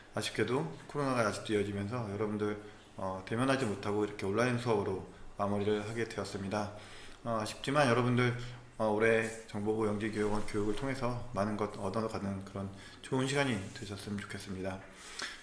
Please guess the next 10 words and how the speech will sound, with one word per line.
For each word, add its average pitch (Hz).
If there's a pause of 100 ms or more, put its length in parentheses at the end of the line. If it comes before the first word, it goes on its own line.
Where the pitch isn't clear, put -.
제 139
암호학 143
두 127
번-, 143
중급 131
두 123
번째 117
시간 98
시작하도록 117
하겠습니다. 95